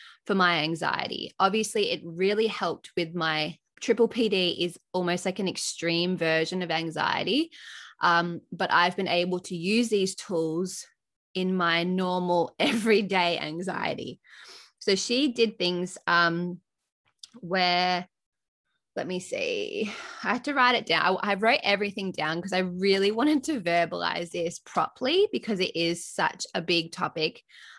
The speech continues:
um, that I wanted to make sure that everything I said was exactly how I'm meaning it to say, if that makes sense. Anyway, um, so she, yes, she said, "It's like your overprotective friend that's telling you,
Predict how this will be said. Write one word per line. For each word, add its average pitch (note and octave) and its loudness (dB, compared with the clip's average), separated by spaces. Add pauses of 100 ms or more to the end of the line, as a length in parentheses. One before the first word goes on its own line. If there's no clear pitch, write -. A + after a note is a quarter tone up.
(160)
um, E3 -2
that F3+ 0
I F3 0
wanted F3 -2
to - -8
make E3 -4
sure D#3 -6
that - -6
everything D#3+ -6
I - -2
said - -6
was - -6 (380)
exactly E3 -2
how D3+ 0 (640)
I'm D#3 -4
meaning D3+ -4
it - -10
to E3+ -10
say, - -8 (260)
if D3 -2
that D#3+ 4
makes D3 -4
sense. - -4 (800)
Anyway, F3+ 2 (1200)
um, F#3 2
so G3 -4
she, G3+ -2
yes, F3 -4
she A3 -6
said, G3 -2
"It's - -4
like G3+ -4
your A#3+ -2
overprotective A#3+ -2
friend F#3+ 0
that's - -6
telling G#3 -4
you, D#3+ -6